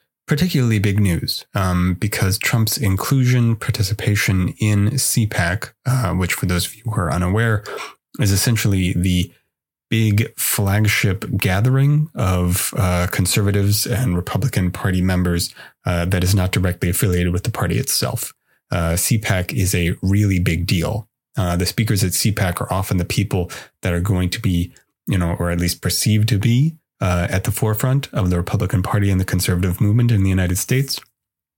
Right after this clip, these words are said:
It's often true that the speakers at C pac are, like, sort of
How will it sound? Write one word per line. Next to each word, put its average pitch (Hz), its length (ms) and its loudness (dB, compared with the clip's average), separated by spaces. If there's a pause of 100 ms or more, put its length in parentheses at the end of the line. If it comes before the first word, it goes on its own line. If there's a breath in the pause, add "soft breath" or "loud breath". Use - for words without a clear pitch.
(280)
It's 107 160 0
often 98 260 2
true 104 360 0 (300 loud breath)
that 101 100 0
the 98 60 0
speakers 104 440 0
at 87 120 -2
C - 220 0
pac 92 400 -2
are, 87 200 -2
like, 82 180 0
sort - 220 -2
of 82 100 -4